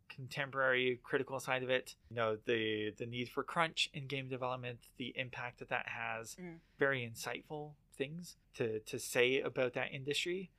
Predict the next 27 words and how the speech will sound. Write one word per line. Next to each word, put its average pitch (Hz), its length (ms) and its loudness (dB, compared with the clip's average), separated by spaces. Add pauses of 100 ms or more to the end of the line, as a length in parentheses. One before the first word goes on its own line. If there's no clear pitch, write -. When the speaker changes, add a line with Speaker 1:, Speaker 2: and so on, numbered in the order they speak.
Speaker 1:
And 147 100 0
then 156 220 6
outside 170 380 4
of 127 80 0
that, 135 240 6 (100)
really, 151 320 4
uh, 127 220 4
my, 120 480 4 (100)
my 139 160 6
all-time 147 520 6
favorite 135 300 8
recommendation, 117 760 0
The 127 80 -8
Legend 123 380 2
of 120 80 -6
Zelda 113 420 2
Hyrule 113 460 -2
Historia. 127 640 -4 (260)
I 131 460 10 (120)
am 135 160 0
a 123 60 -6
complete 135 420 -8
sucker 131 520 2 (140)
for 123 180 4
those 113 460 4 (260)
ridiculously 143 960 -2
oversized 117 920 -2